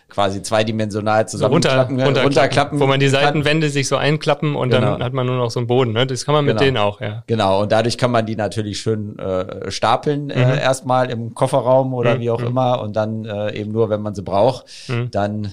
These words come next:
Speaker 1: äh, auf Volumen ausklappen.
Speaker 2: Genau.
Speaker 1: Und darin dann vor allen Dingen Einkäufe verstauen oder auch, äh, andere Dinge. Ja,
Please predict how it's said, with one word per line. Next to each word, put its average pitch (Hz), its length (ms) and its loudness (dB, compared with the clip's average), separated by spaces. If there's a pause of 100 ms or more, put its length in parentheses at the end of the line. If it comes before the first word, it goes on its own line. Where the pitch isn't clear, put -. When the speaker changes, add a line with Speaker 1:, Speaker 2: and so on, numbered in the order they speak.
Speaker 1:
äh, - 80 -4
auf 101 640 -4 (120)
Volumen 110 520 -2
ausklappen. 107 880 -4
Speaker 2:
Genau. 123 220 -2 (240)
Speaker 1:
Und 110 420 -4
darin 110 400 2
dann 104 340 -4
vor - 180 -10
allen 95 160 -4
Dingen 92 360 -8
Einkäufe 104 560 -6
verstauen 92 680 -6
oder 90 340 -6
auch, - 300 -10 (440)
äh, 78 120 -14
andere 82 460 -4
Dinge. 73 300 -12 (680)
Ja, 85 220 -4